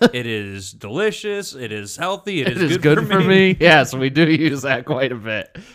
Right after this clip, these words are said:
Speaker 2: Um,
Speaker 1: It, that's a good open.
Speaker 2: oh, I, I enjoy it every time. Um, and then my last one is Creed as the manager.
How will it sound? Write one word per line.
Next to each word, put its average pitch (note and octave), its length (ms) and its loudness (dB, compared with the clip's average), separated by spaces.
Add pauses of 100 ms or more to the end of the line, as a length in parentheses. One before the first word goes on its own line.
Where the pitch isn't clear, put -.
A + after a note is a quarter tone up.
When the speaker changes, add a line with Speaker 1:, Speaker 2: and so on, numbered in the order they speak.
(140)
Speaker 2:
Um, G2+ 560 -4
Speaker 1:
It, D#3 140 -6
that's G3 200 -4
a A#3 40 -6
good C3+ 220 -6
open. F2 460 -12 (260)
Speaker 2:
oh, G2+ 260 -4
I, A#2+ 240 0 (380)
I G#2 100 -8
enjoy F#2 360 -12
it F2 100 -14
every F2 240 -16
time. F2 420 -16 (180)
Um, G2+ 600 -2 (340)
and C3 120 -6
then D#3 420 -2
my A#2 180 -6
last C3 400 0
one C3+ 160 -8
is A2 160 -8
Creed B2+ 540 0
as A#2 220 0
the A#2 100 -4
manager. A#2+ 720 -2